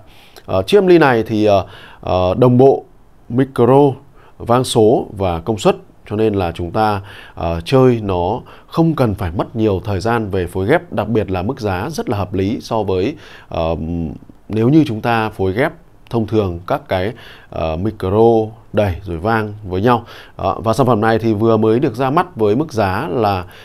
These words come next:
mười hai triệu năm trăm nghìn đồng, hàng nhập khẩu chính hãng, bảo hành một năm. Đó, thưa quý vị và các bạn. Và bây giờ thì xin mời quý vị và các bạn chúng ta cùng nhau, ờ, khui ra và tìm hiểu chi tiết về chiếc âm ly này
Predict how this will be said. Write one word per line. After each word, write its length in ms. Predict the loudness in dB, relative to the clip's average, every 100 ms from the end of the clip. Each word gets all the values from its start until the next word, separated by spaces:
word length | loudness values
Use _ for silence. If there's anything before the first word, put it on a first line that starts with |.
| -8
mười 220 | 0 2 2
hai 200 | -2 -2
triệu 200 | -2 -2
năm 180 | -4
trăm 180 | -4 -6
nghìn 140 | -4 -2
đồng, 240 | -2 -4
hàng 300 | -8 -8 -10 -14 -6
nhập 180 | -6 -4
khẩu 260 | -4 -4 -4
chính 180 | -4 -4
hãng, 280 | -4 -6 -8
bảo 140 | -8
hành 280 | -6 -6 -6
một 80 | -8
năm. 260 | -8 -6 -8 -10 -20 -20 -20 -18
Đó, 240 | -8 -6 -6 -8
thưa 120 | -8
quý 140 | -6 -4
vị 40 |
và 100 | -2
các 60 | -2
bạn. 80 | -6 -20 -20 -20 -20 -2
Và 120 | 2
bây 120 | 4
giờ 180 | 6 4
thì 200 | 4 0
xin 180 | 0 2
mời 180 | 2 2
quý 80 | 0
vị 80 |
và 100 | 2
các 40 | 0
bạn 40 |
chúng 120 | -2 -2
ta 140 | -2
cùng 180 | -2 -4
nhau, 320 | 0 0 -2 -6 -14
ờ, 120 | -10
khui 260 | 0 2 4
ra 300 | 4 2 2
và 200 | 0 0
tìm 240 | 0 0
hiểu 220 | 2 0 2
chi 160 | 2 4
tiết 160 | 4 2 -2
về 220 | -4 -2
chiếc 180 | -2 -2
âm 100 | 0
ly 120 | 0
này 200 | 0 -2